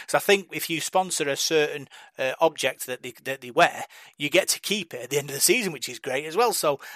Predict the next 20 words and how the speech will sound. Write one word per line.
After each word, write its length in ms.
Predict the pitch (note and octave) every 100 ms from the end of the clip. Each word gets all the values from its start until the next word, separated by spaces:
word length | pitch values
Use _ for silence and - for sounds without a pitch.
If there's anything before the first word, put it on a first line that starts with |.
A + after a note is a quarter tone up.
| -
I, 140 | E3+ F3+
I 160 | G3+
think 180 | F3 E3+
it's, 160 | D#3 E3 F3
it's 180 | D#3+ -
fantastic 600 | - F3+ - G#3 - D#3
that, 200 | D3+ C#3+ - - -
you 80 | D3+
know, 300 | D3 C#3 C#3 _ _ _ _ _
Manchester 280 | D#3+ D#3 -
Storm 400 | D3+ D#3 D#3 D3+
and, 180 | C#3+ C#3+
and 160 | C3+ D3+
other 260 | G3 E3 E3
ice 280 | D3+ D#3 -
hockey, 340 | D3 - C3 - - -
um, 460 | - C3 C3 C3 C3+ _
teams 420 | - F3 D#3+ C3
that 100 | C#3
have, 180 | D3